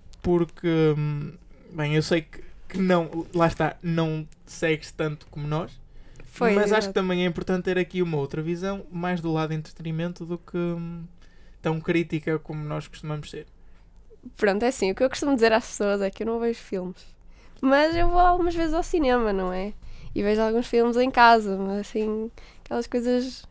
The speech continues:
Speaker 2: random que aparecem, que dá aos domingos à tarde, <laughs> ou quando alguém quer ir ver ao ci-,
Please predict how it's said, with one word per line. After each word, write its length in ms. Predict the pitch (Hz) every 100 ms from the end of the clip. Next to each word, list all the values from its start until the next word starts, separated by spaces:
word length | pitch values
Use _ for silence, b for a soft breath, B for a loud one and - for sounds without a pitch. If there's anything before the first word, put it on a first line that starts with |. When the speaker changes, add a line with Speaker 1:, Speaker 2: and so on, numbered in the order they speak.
| -
Speaker 2:
random 440 | 240 247 240 240
que 100 | 240
aparecem, 720 | 226 214 226 233 233 226 226 220
que 60 | 214
dá 160 | 208
aos 100 | 233
domingos 300 | 220 226 220
à 100 | 220
tarde, 380 | - 233 240 240 233 240 240
<laughs> 160 | 214 196 185
ou 160 | 190 - B B
quando 160 | - 233
alguém 260 | 233 240 240
quer 260 | 240 226
ir 220 | 220 226
ver 200 | 214 220
ao 100 | 226
ci-, 140 | 233